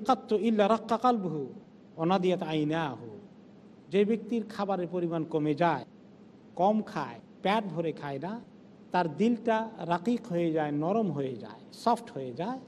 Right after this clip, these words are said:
এবং তার চোখে দিয়ে সহজেই পানি আসে। তাহলে আমাদের চোখে দিয়ে সহজে পানি আসে না কেন? পেট ভরে খাই যে, অন্তরটা নরম হয় না এখন আল্লাহর ভয়ে?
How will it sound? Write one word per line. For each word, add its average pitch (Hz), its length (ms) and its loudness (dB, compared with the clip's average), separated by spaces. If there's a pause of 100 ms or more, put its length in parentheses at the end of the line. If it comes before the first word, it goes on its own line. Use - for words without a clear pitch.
(540)
এবং 180 260 2
তার 185 140 2
চোখে 185 280 0
দিয়ে 202 160 2
সহজেই 196 400 2
পানি 147 300 -2
আসে। - 200 -16 (1600)
তাহলে 156 160 -2
আমাদের 185 480 0
চোখে 196 320 -4
দিয়ে 196 180 -2
সহজে 190 320 -4
পানি 190 260 -4
আসে 190 180 -6
না 208 100 -4
কেন? 233 260 -6 (1040)
পেট 160 240 2
ভরে 175 200 0
খাই 185 180 -4
যে, 233 140 -6 (1200)
অন্তরটা 180 420 2
নরম 190 320 2
হয় 202 120 0
না 214 80 0
এখন 208 160 -2
আল্লাহর 202 260 2
ভয়ে? 226 320 0